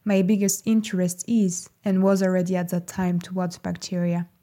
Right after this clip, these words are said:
The bacterial topic that directly caught my attention was bacterial evolution and bacterial adaptation, and I had the chance to do my P H D thesis in that field.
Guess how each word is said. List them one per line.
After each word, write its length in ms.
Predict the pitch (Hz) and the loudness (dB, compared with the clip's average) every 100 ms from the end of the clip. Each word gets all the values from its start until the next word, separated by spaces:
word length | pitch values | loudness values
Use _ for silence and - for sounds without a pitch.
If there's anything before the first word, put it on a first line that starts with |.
| _ _ _ _ _ _ _ _ _ _ _ _ | _ _ _ _ _ _ _ _ _ _ _ _
The 60 | 220 | 0
bacterial 420 | 247 285 294 269 | 0 0 0 0
topic 500 | 220 - 277 220 185 | 2 2 2 0 -2
that 200 | - 185 | -2 -2
directly 440 | 175 214 240 233 196 | 2 2 2 0 -6
caught 340 | - 220 214 | -2 -4 -2
my 100 | 196 | -2
attention 840 | 185 180 214 240 226 - 170 175 | 0 0 0 0 -2 -4 -2 -2
was 220 | 180 175 - | 0 -2 -2
bacterial 540 | 190 - 202 190 185 202 | -4 -2 -2 -2 -2 -4
evolution 760 | 185 196 208 220 - 180 165 | 0 2 4 2 0 -4 -2
and 180 | 170 175 | 0 0
bacterial 460 | 185 - 185 180 180 | -2 -4 -4 -4 -2
adaptation, 920 | 175 185 180 185 175 - 175 170 175 _ _ _ - _ - | -4 -4 -4 -6 -6 -6 -8 -8 -8 _ _ _ -20 _ -4
and 100 | 196 | 2
I 60 | |
had 240 | 196 220 220 | 4 4 2
the 80 | 208 | -2
chance 420 | - 247 214 - | 0 2 2 0
to 120 | 202 | -2
do 100 | 196 | 0
my 180 | 196 190 | 0 -2
P 220 | - 233 | -2 -2
H 160 | 226 - | 0 0
D 100 | 196 | -4
thesis 540 | - 254 226 175 - | 0 -2 0 -2 -2
in 120 | 175 | -2
that 200 | 175 170 | -2 -6
field. 460 | - 196 180 175 | -4 -4 -4 -8